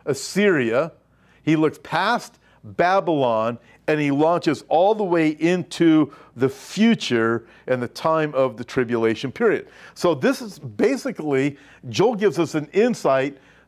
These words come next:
to what the book of Revelation tells us how things are going to unfold. You have the seals, as the seals are opened up. You have the rider on the white horse,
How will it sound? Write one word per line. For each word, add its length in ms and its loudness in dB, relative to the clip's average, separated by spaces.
to 180 0
what 180 0
the 80 -4
book 240 -4
of 60 0
Revelation 580 0
tells 280 -2
us 100 -16
how 160 0
things 300 -8
are 80 -4
going 260 -2
to 200 -2
unfold. 440 0
You 160 -2
have 260 0
the 80 -8
seals, 600 0
as 120 -10
the 100 -12
seals 400 0
are 160 4
opened 320 0
up. 300 0
You 100 0
have 80 -2
the 100 0
rider 360 0
on 140 0
the 80 0
white 280 0
horse, 420 0